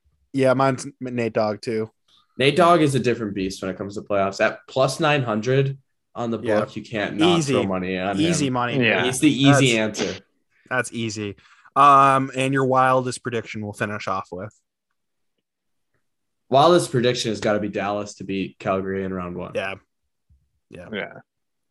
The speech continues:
Speaker 1: And is that yours too, Andy, or what is yours? Wild predict-, wild prediction.
Speaker 3: I don't really have one, so I'm just gonna go with that one.
Speaker 1: Okay, cool.
Speaker 2: Love you.
Speaker 1: Uh,
Speaker 3: I know
Speaker 1: I'm
Speaker 3: we're sh-,
Speaker 1: going
Speaker 3: I know we're short on time, so.
Speaker 1: Yeah, yeah. I, I did kinda say mine that, uh, Washington upsets Panthers.
Speaker 3: Yeah,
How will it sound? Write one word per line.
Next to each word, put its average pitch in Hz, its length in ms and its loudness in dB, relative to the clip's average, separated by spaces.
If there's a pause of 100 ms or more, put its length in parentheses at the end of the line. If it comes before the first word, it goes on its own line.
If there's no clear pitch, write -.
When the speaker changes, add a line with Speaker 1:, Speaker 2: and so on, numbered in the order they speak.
(100)
Speaker 1:
And 113 220 -10
is 135 180 -2
that 139 120 4
yours 123 220 2
too, 123 180 -2
Andy, 135 220 -2
or 113 180 -4
what 113 160 -8
is 110 100 -10
yours? 107 260 -4
Wild 107 260 -10
predict-, 98 280 -14
wild 110 240 -12
prediction. 104 400 -12 (800)
Speaker 3:
I 135 100 2
don't 120 140 4
really 107 160 2
have 101 180 -2
one, 101 160 -8
so 101 120 -12
I'm 98 60 -10
just 92 100 -14
gonna 98 120 -8
go 95 140 -6
with 101 140 -8
that - 160 -10
one. 107 200 -12 (380)
Speaker 1:
Okay, 120 160 -2
cool. 107 260 -4 (360)
Speaker 2:
Love 90 160 -8
you. 127 40 2
Speaker 1:
Uh, 131 40 4
Speaker 3:
I 131 180 4
know 120 80 4
Speaker 1:
I'm 117 60 8
Speaker 3:
we're 120 80 6
sh-, 151 60 4
Speaker 1:
going 156 340 4
Speaker 3:
I 143 40 4
know 147 80 4
we're 147 80 4
short 143 220 4
on 123 100 2
time, 107 340 -2
so. - 200 -12 (180)
Speaker 1:
Yeah, 143 180 2
yeah. 127 280 2
I, 156 280 2
I 160 40 2
did 160 140 0
kinda 156 220 -2
say 131 160 -2
mine 117 400 -6
that, 117 280 -6 (440)
uh, 117 240 -2
Washington 117 460 -2
upsets - 460 -10
Panthers. 98 520 -8 (580)
Speaker 3:
Yeah, 113 260 2